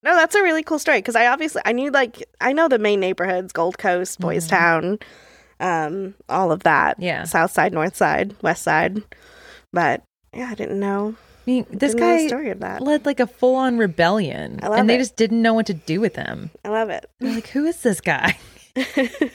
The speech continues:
Speaker 2: And, I mean, like, I've seen the pi-, the pictures of him. I mean, he looks, he looks exactly what you would expect. He looks like fucking H H Holmes, like, fifty years later, with the big mustache and the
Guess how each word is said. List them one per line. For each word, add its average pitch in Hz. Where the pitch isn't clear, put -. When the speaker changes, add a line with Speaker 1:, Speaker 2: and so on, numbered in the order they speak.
Speaker 2:
And, 285
I 277
mean, 285
like, 254
I've 247
seen 220
the 233
pi-, -
the 233
pictures 262
of 180
him. 151
I 170
mean, 170
he 175
looks, 180
he 226
looks 311
exactly 320
what 311
you 277
would 285
expect. 285
He 269
looks 277
like 208
fucking 214
H 208
H 214
Holmes, 170
like, 170
fifty 202
years 170
later, 143
with 190
the 190
big 208
mustache 190
and 170
the 160